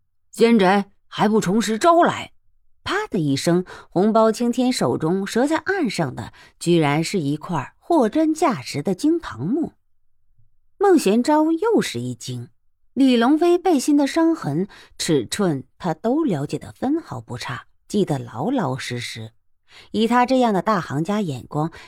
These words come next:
一眼就瞧出这惊堂木同李龙飞的死有关。孟玄昭纵是再镇定，也禁不住心头的惊异。他实在想不到自己一回小镇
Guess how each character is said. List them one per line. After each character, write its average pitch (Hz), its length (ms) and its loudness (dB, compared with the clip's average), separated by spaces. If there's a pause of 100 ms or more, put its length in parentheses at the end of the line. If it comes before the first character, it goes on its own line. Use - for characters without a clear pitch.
一 381 180 6
眼 175 200 4
就 196 100 -2
瞧 180 300 0
出 247 360 -2
这 302 120 0
惊 349 240 4
堂 196 260 -2
木 262 280 4
同 180 240 -2
李 139 160 -2
龙 131 200 -6
飞 262 180 -2
的 208 120 0
死 135 480 -8 (180)
有 131 240 -10 (160)
关。 196 300 -4 (1040)
孟 359 180 6
玄 220 260 4
昭 294 240 4
纵 294 260 2
是 220 360 0
再 294 180 2
镇 277 280 0
定， 147 260 -6 (240)
也 160 140 2
禁 147 240 -2
不 147 120 -2
住 165 160 2
心 208 240 -2
头 139 180 -10
的 156 120 -4
惊 220 300 -4
异。 240 240 -4 (560)
他 370 140 2
实 330 180 0
在 359 140 2
想 143 300 -4
不 180 100 -4
到 240 240 0 (240)
自 202 200 2
己 - 220 -4
一 214 120 0
回 196 180 -2
小 - 400 -10
镇 180 220 -4